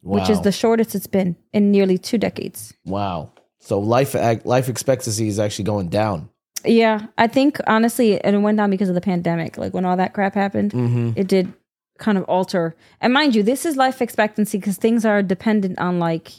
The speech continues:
Speaker 1: environmental factors and all this other stuff, like health factors, social factors, all this, you know what I mean?
Speaker 2: Yeah.
Speaker 1: It's not to say, well, you know, you're gonna live this long.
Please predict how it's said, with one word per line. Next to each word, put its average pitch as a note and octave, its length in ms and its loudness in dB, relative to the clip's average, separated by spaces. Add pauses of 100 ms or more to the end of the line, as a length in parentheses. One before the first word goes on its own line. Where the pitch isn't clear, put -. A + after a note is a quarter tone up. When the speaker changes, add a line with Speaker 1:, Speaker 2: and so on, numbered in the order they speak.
Speaker 1:
environmental G3+ 720 2
factors G3+ 640 0
and E3 200 0
all F3 160 4
this E3+ 160 0
other D#3+ 200 0
stuff, F3 260 -6
like F#3 100 -6
health F#3+ 220 0
factors, F3+ 380 -2
social F3 320 -2
factors, E3 400 -4
all - 80 -10
this, - 200 -12 (180)
you G3 120 0
know G3 80 2
what F#3+ 100 0
I F#3 40 0
mean? F#3 260 0
Speaker 2:
Yeah. A2 320 0
Speaker 1:
It's G3 120 -2
not G#3 180 2
to G3+ 100 2
say, F#3+ 180 2
well, F3 300 2
you F3 80 2
know, F3 80 0
you're E3 220 0
gonna F#3 240 0
live F#3+ 160 0
this F#3+ 180 -2
long. F3+ 420 0